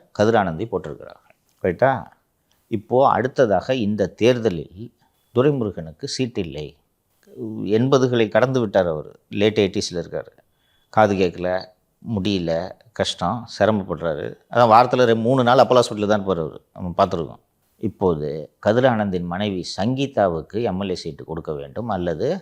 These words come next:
அவரது பினாமிகளில் ஒருவராக இருக்கக்கூடிய அதிமுகவில் இருந்து அங்கு சென்ற சாரதி என்பவருக்கு எம் எல் ஏ சீட்டை கொடுக்க வேண்டும் என்பதற்காகத்தான் இந்த இழிவான பேச்சு. இதுல ஒரு பெரிய முரண் என்னன்னு பார்த்தா, எனக்கு தெரிந்து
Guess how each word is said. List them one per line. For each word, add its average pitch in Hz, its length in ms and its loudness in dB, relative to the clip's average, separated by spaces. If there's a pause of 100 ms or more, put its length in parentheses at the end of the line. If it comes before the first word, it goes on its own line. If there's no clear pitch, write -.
(160)
அவரது 92 400 -2
பினாமிகளில் 101 640 -4
ஒருவராக 87 480 -4
இருக்கக்கூடிய 87 580 -6
அதிமுகவில் 92 600 -2
இருந்து 87 220 -8
அங்கு 90 220 -8
சென்ற 85 340 -6
சாரதி 120 520 4
என்பவருக்கு 85 540 -6
எம் 92 160 -10
எல் 85 120 -8
ஏ - 60 -12
சீட்டை 78 220 -16
கொடுக்க 92 320 -8
வேண்டும் 87 320 -8
என்பதற்காகத்தான் 85 920 -8 (260)
இந்த 87 260 -8 (480)
இழிவான 110 580 -2
பேச்சு. - 360 -16 (640)
இதுல 76 300 -8
ஒரு 76 220 -8 (200)
பெரிய 120 320 2
முரண் 120 400 4
என்னன்னு 95 320 -4
பார்த்தா, 85 300 -4 (920)
எனக்கு 90 320 -4
தெரிந்து 139 480 2